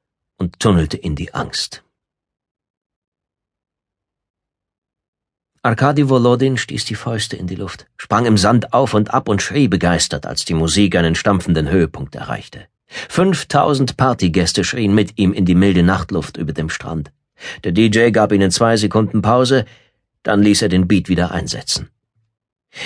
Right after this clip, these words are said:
Die Bassline wummerte in Arkadis Knochen, resonierte in seinem Brustkorb.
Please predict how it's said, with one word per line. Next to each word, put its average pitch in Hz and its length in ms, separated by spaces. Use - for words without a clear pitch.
Die 101 100
Bassline 101 540
wummerte 101 340
in - 140
Arkadis 90 520
Knochen, 82 360
resonierte 104 540
in 92 120
seinem 90 220
Brustkorb. - 640